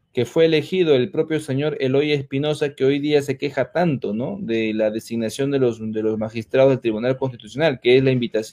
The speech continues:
que es, este, la elección por invitación, ¿no? Se va a invitar a los, a los mejores cuadros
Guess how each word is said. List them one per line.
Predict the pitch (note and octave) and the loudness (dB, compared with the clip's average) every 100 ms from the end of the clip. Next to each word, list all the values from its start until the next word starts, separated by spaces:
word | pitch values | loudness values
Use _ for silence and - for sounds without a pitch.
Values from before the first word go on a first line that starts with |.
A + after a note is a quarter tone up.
| - | 2
que | B2 | 4
es, | C3 C3+ | 4 2
este, | B2+ A2+ G#2+ | -2 0 2
la | A2 | 2
elección | A2 A2 C3+ C3+ | 2 0 -2 0
por | C3+ | 0
invitación, | A2+ G#2+ G2 - D#3 G#2 - _ _ _ - | 0 -2 -2 2 2 2 -6 _ _ _ -4
¿no? | B2 | -2
Se | C3+ A#2+ | 2 6
va | B2 | 6
a | D3+ | 6
invitar | D3 C3+ C#3+ D3 | 4 4 6 8
a | C#3+ | 8
los, | B2+ A2 G#2+ | 4 2 -4
a | G#2+ | -8
los | G#2 A2+ | -8 -6
mejores | A2 - C#3 C#3 | -4 2 4 4
cuadros | - D3 C3+ F#3+ - | 6 8 8 4 -4